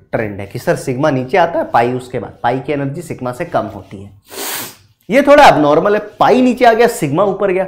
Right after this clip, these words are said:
क्यों ऐसा सर? तो इसके पीछे जो रीजन दिया जाता है वो है एसपी मिक्सिंग, और जेई एडवांस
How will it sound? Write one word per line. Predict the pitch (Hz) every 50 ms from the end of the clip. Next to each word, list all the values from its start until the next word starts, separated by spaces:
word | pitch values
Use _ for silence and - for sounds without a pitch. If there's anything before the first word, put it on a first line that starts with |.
| -
क्यों | - - - 233 240 170
ऐसा | - - 214
सर? | 202 208 208 202 - - - - - _ _ _ _ -
तो | 254
इसके | 233 202 - - 302
पीछे | 294 - 240 214 208 269 277
जो | 269 262
रीजन | 202 160 170 185 220 254 240 208
दिया | 160 151 135
जाता | 117 110 - - - 110
है | 120 139
वो | 143 131 127 120
है | 147 175 - -
एसपी | 135 139 - - - 175 160
मिक्सिंग, | 131 127 123 - - 240 247 233 233 - - - -
और | 147 143 131 113
जेई | 117 135 135 160
एडवांस | 151 127 117 113 117 120 127 139 -